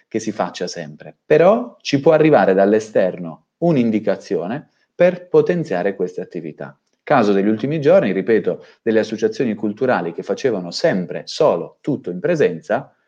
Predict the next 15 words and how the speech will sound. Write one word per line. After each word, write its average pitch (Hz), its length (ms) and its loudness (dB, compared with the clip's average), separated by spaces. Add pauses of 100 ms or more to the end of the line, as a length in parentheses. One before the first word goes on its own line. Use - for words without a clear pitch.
(140)
investendo 113 680 2
tante 92 720 -2
migliaia 110 400 2
di 101 140 2
euro 90 260 2
per 95 160 -4
delle 107 220 2
locazioni, 170 500 -2
hanno 160 160 -4
deciso 127 440 -4
di 98 160 -6
potenziare 117 680 2
i 82 40 -12
sistemi 95 360 -6
informatici, 87 880 -10